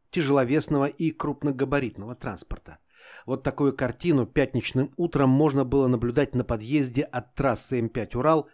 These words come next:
Челябинск-Курган. Запрета для движения легковых автомобилей, кроме такси, и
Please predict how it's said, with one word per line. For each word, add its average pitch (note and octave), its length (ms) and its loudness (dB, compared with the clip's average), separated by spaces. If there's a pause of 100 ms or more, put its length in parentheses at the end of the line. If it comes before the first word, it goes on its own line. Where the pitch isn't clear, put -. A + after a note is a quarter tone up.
(100)
Челябинск-Курган. B2+ 1000 -4 (520)
Запрета B2+ 520 2
для A#2+ 140 -6
движения B2 420 0
легковых A2+ 540 -2
автомобилей, G#2+ 580 -6
кроме G#2+ 260 -8
такси, G#2+ 500 -10 (380)
и C#3+ 380 0